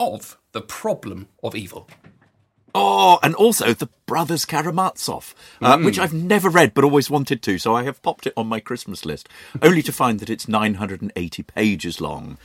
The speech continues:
Speaker 2: Uh, a novel in four parts. Enormous.
Speaker 1: Uh, James, I hope you are ready. Your time, your five minutes starts now.
Speaker 2: Excellent. Right, well, I'm gonna take us in a completely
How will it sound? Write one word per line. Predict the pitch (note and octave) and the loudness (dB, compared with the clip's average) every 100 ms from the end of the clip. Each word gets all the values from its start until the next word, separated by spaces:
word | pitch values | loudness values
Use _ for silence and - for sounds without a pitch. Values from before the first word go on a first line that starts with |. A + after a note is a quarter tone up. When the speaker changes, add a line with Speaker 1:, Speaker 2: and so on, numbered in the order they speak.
| - _ _ - | -20 _ _ -4
Speaker 2:
Uh, | F2+ F2+ | -2 0
a | A#2+ | 0
novel | B2 C3+ B2 A2 G#2 | 2 2 2 -2 -2
in | G2 F#2+ | -4 -6
four | - G2 F#2 | -4 -2 -2
parts. | - F#2 E2 D2 - | -4 -6 -6 -8 -8
Enormous. | - D3+ F3 E3+ A2+ - - | -4 -2 4 4 4 -2 -8
Speaker 1:
Uh, | A2 G#2 G2 C#3+ | -6 -4 -4 2
James, | G3+ F#3 | 4 6
I | D#3 | 6
hope | G3+ D3+ | 6 4
you | F3 | 6
are | E3+ | 6
ready. | D#3+ F#3+ E3+ | 8 6 4
Your | E3+ E3 | 2 0
time, | E3 G3+ G3 G3 | 0 0 0 0
your | E3 | 0
five | D#3 G#3 E3+ | 2 2 4
minutes | F#3 - | 0 0
starts | - G3+ F#3 - | 0 2 0 -2
now. | C#3+ B2+ C3+ F#2+ - _ _ _ _ - | -2 -2 -2 -6 -12 _ _ _ _ 4
Speaker 2:
Excellent. | F3+ - D3+ A#2 - - | 6 6 0 -2 -4 2
Right, | D3+ C3 - | 6 6 4
well, | C#3 C3+ | -2 0
I'm | F3 | 0
gonna | E3 C#3 | 0 -4
take | C3+ A#2+ | -4 -4
us | - | -6
in | A#2 | -6
a | A2+ | -6
completely | - - - D#3+ D#3+ - A2 - | -8 -10 -4 -2 -2 -2 -2 -2